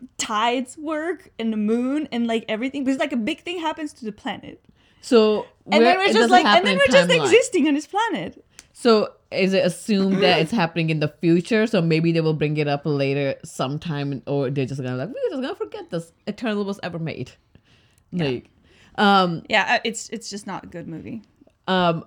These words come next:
Speaker 2: I am
Speaker 1: Eternals is a top ten M C U movie according to who?
Speaker 2: I,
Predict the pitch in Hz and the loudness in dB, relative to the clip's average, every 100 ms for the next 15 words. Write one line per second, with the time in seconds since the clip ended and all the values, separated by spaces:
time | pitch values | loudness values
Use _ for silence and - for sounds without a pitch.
0 | _ 190 247 269 269 311 339 311 285 - | _ 0 2 4 4 4 2 0 -4 -6
1 | 277 247 262 - 269 226 240 226 - 226 | -2 -2 -4 -4 -2 0 -2 -6 -6 -6
2 | 214 202 214 220 202 214 226 233 196 151 | -4 -4 -4 -4 -4 -6 -4 -6 -8 -10
3 | 185 196 - 208 _ _ _ _ _ _ | -8 -8 -8 -14 _ _ _ _ _ _
4 | _ - - _ _ 76 _ - 95 143 | _ -20 -20 _ _ -20 _ -18 -12 -10